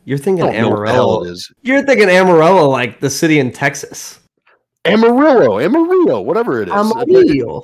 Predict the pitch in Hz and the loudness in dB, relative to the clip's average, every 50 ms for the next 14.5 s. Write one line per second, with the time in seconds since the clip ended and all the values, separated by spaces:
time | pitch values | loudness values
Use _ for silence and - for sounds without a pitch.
0 | - - 330 - - - - - - _ 185 175 - - - - - - 254 214 | -12 -14 -14 -12 -12 -16 -16 -18 -12 _ -8 -8 -8 -10 -12 -12 -6 -4 -4 -4
1 | 139 85 67 - - - - 175 _ _ _ _ _ _ _ _ - 151 175 175 | -4 -6 -10 -16 -20 -20 -20 -20 _ _ _ _ _ _ _ _ -6 -6 -6 -4
2 | 165 202 160 101 73 - _ _ _ _ - - 156 143 135 147 170 175 165 180 | -2 -4 -4 -4 -6 -10 _ _ _ _ -10 -8 -8 -6 -4 -4 -4 -2 -2 -4
3 | 143 - - 185 175 175 165 143 170 160 165 160 156 143 131 127 123 127 123 123 | -6 -4 -4 -4 -2 -4 -4 -4 -2 -2 0 0 0 0 0 0 0 -2 -2 -2
4 | 120 113 104 131 135 131 - 151 143 143 107 123 123 117 113 - 165 190 - 233 | -4 -4 -4 -6 -6 -4 -6 -6 -6 -6 -6 -6 -8 -8 -6 -6 -6 -6 -6 -6
5 | 196 202 202 156 139 151 151 147 143 127 113 117 131 131 131 127 131 127 127 127 | -6 -4 -6 -4 -4 -6 -4 -4 -6 -6 -6 -6 -6 -6 -4 -4 -4 -2 -2 -2
6 | 131 131 131 131 - _ _ _ _ _ _ _ _ 123 120 113 - _ _ _ | -2 -4 -4 -6 -10 _ _ _ _ _ _ _ _ -8 -8 -8 -10 _ _ _
7 | _ 123 131 131 127 123 120 113 113 - - 107 107 110 110 107 110 113 - _ | _ -8 -6 -4 -4 -2 -4 -6 -8 -10 -12 -10 -10 -8 -6 -6 -8 -10 -10 _
8 | _ _ _ _ 113 131 135 139 143 143 - - 127 104 147 151 - - _ _ | _ _ _ _ -6 -4 -4 -4 -4 -6 -8 -12 -10 -8 -6 -6 -6 -10 _ _
9 | 123 151 139 127 123 139 151 170 180 175 175 160 147 135 - - - 151 151 143 | _ -6 -6 -6 -4 -4 -4 -2 -2 -4 -4 -6 -6 -8 -8 -8 -8 -8 -8 -8
10 | - - 120 117 120 127 127 120 107 95 92 90 - _ _ _ _ _ _ _ | -10 -10 -10 -8 -6 -6 -6 -8 -8 -10 -12 -14 -18 _ _ _ _ _ _ _
11 | _ _ _ _ - 110 110 104 104 123 135 123 - - - 135 127 123 113 120 | _ _ _ _ -8 -6 -6 -4 -4 -4 -6 -6 -10 -8 -6 -6 -6 -6 -6 -8
12 | 110 - - 110 104 - - 107 107 101 98 98 92 - - - 98 90 87 85 | -8 -8 -10 -10 -10 -10 -12 -12 -10 -10 -10 -12 -14 -12 -12 -12 -12 -12 -12 -14
13 | - - 98 92 - - 98 107 92 - - - 107 95 87 87 85 78 71 82 | -14 -14 -14 -14 -14 -14 -14 -14 -12 -10 -8 -8 -8 -8 -8 -12 -14 -14 -12 -12
14 | 92 92 92 95 95 98 92 82 - | -12 -10 -10 -8 -8 -10 -10 -12 -18